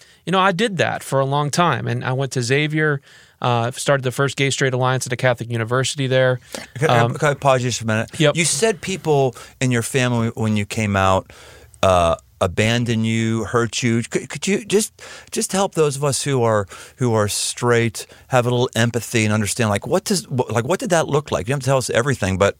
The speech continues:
Speaker 2: like, give us
Speaker 1: So
Speaker 2: something
Speaker 1: I'm an
Speaker 2: there.
Speaker 1: only child, and my parents were amazing parents.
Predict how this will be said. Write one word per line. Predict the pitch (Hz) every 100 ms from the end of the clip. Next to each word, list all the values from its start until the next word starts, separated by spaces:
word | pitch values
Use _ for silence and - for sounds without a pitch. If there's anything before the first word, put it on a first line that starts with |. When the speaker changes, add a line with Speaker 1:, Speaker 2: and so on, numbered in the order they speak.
| _
Speaker 2:
like, | - 107 - - _ - - - - -
give | - 165
us |
Speaker 1:
So | 170
Speaker 2:
something | 165 190
Speaker 1:
I'm |
an | 185
Speaker 2:
there. |
Speaker 1:
only | 165 170
child, | - 110 107 120 - _ -
and | 127 127 123 127 -
my | 143 143
parents | 165 165 170 160
were | 147 160
amazing | 160 156 180 185 170 143
parents. | 143 139 107 - -